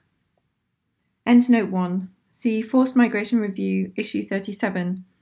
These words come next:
Armed Non-State Actors and Displacement, w w w dot f m review dot org forward stroke non hyphen state. Endnote two, Geneva Call two thousand and thirteen, Armed Non-State Actors and Displacement in Armed Conflict,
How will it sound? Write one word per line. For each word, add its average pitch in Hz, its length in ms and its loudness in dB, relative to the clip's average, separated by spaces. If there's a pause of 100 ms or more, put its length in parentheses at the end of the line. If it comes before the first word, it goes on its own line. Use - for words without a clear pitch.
Armed 214 340 -2
Non-State 214 420 -2
Actors 185 380 -4
and 180 120 -4
Displacement, 185 760 -6 (440)
w 233 280 -2
w 202 340 -4
w 196 360 -4
dot 175 300 -4 (260)
f 247 240 2
m 202 200 -2
review 180 440 -4
dot 185 260 -4
org 170 320 -6 (300)
forward 190 260 -2
stroke 180 400 -6
non 196 360 -2 (120)
hyphen 185 380 -2
state. - 480 -6 (840)
Endnote 240 440 6
two, 185 380 -4 (300)
Geneva 247 380 8
Call 202 440 -2 (100)
two 240 140 -2
thousand 202 360 -4
and - 80 -10
thirteen, 185 680 -4 (220)
Armed 220 320 0
Non-State 208 500 -2
Actors 190 440 -4
and 226 140 -2
Displacement 208 680 -4
in 196 160 -4
Armed 180 280 -4
Conflict, 175 580 -8